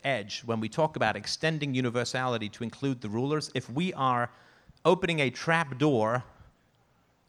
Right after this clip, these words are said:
to poisoned spikes when we talk about extending universality to include the rulers, if we are essentially by doing that trying to wrestle the gun away from the mugger,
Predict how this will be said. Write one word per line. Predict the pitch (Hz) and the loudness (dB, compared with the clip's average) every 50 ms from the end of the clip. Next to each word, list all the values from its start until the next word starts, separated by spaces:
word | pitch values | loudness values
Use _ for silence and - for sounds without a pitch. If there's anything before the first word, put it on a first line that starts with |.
| _ _ _ _ _ _ | _ _ _ _ _ _
to | - - 160 | -4 -2 -2
poisoned | - - - 165 185 208 214 175 - 185 170 143 | -2 -4 -4 -2 0 0 0 2 2 2 0 0
spikes | - - - - - 170 175 170 - - - - - - - - - - _ _ _ _ _ _ _ _ _ _ _ _ _ _ _ _ _ _ _ _ _ _ _ _ _ _ _ _ _ _ _ _ _ _ _ _ _ - | 0 -4 -8 -6 -4 -2 -2 -2 -2 -4 -8 -8 -6 -8 -10 -14 -18 -20 _ _ _ _ _ _ _ _ _ _ _ _ _ _ _ _ _ _ _ _ _ _ _ _ _ _ _ _ _ _ _ _ _ _ _ _ _ -2
when | 131 139 143 143 | 2 2 4 4
we | 143 139 | 2 2
talk | - - 185 175 - 170 | 4 4 4 4 4 6
about | 151 139 131 | 6 6 6
extending | 131 - - - 185 185 180 170 165 151 | 4 0 -2 0 0 2 2 2 0 0
universality | 143 143 147 139 143 139 131 - 165 156 151 143 123 113 110 110 - - _ _ _ _ _ _ _ _ _ _ _ _ _ _ _ _ _ _ _ _ _ _ _ _ _ _ _ _ _ _ _ _ _ _ _ | 2 2 2 4 4 2 2 4 2 2 4 2 2 0 -4 -8 -10 -14 _ _ _ _ _ _ _ _ _ _ _ _ _ _ _ _ _ _ _ _ _ _ _ _ _ _ _ _ _ _ _ _ _ _ _
to | - - 160 | -2 0 0
include | 147 131 - 160 151 143 127 | 0 2 2 2 2 2 2
the | 135 | 2
rulers, | 131 151 156 135 117 104 101 - - - - - _ - | 2 2 4 4 2 0 -2 -4 -8 -10 -14 -20 _ -4
if | 139 139 - 165 | -4 -4 -2 0
we | 180 190 175 | 2 4 6
are | 156 139 | 6 4
essentially | 135 - - 185 185 180 - 160 135 | 4 2 0 0 0 -2 -2 -2 0
by | 120 131 120 | 2 2 2
doing | 113 107 147 165 165 143 | 2 2 0 0 2 2
that | 131 127 120 107 | 2 2 2 2
trying | - - - 139 135 | 0 0 0 0 0
to | - 123 | 0 -2
wrestle | 110 135 143 151 - - 139 | -2 -2 -2 -2 -2 -4 -4
the | 120 123 | -4 -2
gun | 110 127 131 131 | -2 -2 0 0
away | 123 113 127 127 131 | 0 0 0 0 0
from | - - 120 107 | -2 -4 -6 -4
the | 107 | -2
mugger, | 113 131 165 165 - 101 | 0 0 0 -2 -4 -6